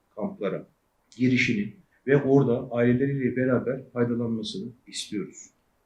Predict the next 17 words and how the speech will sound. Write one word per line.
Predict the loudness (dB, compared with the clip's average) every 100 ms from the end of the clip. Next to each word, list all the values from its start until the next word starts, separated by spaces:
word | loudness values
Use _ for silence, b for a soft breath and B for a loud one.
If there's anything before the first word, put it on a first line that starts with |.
| _
Bizim | 0 2
kurumlarımızda | 4 6 8 6 2 0 -2
bir | 0
yıpranma | 0 0 2 4 4
gerçeği | 4 2 0 -4 -6
var, | -10 -20 _ _
fiili | 2 4
hizmet. | 4 0 -10 -16 _ _ _ 2
Bunun | 4 4
sivil | 0 0 2 2
memurlara | 0 0 0 2 4 4
da | 2
uygulanmasını | 0 2 4 4 2 -2 -8
istiyoruz. | -8 -14 -12 -12 -12 _ _ -6
Bizim | 0 0
kurumlarımızda | 0 0 2 2 2 -2 -4 -6 -6 -16 _ _ _ _
çalışanların | -2 2 4 2 0 0 -2 -4